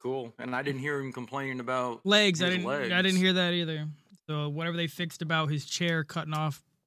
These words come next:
Speaker 2: his circulation, making his legs numb, they must have fixed it. But him and
Speaker 1: Uh, I
Speaker 2: Ross
Speaker 1: think they put
Speaker 2: Chastain.
Speaker 1: Yeah. Um, uh,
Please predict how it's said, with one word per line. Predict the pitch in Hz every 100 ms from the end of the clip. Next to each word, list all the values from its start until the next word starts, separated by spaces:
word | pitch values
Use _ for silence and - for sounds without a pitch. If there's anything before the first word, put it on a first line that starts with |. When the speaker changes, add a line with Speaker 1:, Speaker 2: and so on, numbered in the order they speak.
| _
Speaker 2:
his | 147
circulation, | - 175 147 160 165 -
making | 160 160
his | 156
legs | 156 180 156
numb, | 151 143
they | 147
must | 151 151
have | 151
fixed | - 160 - 143
it. | 139 _ _ _ _ _ _ -
But | 160
him | 180 226
and | 214 226
Speaker 1:
Uh, | 196
I |
Speaker 2:
Ross | 190 180
Speaker 1:
think | 220
they | 262 147
put | - 175
Speaker 2:
Chastain. | 147 151 147 - _ _ _ _ _ -
Speaker 1:
Yeah. | 120 113 101 _ -
Um, | 113 117 113 107 101 - _ _ _ _ _ _ _ _ _ _ _ _ _ _ _ _ _ _ _ _ _ - - - - - - - -
uh, | 135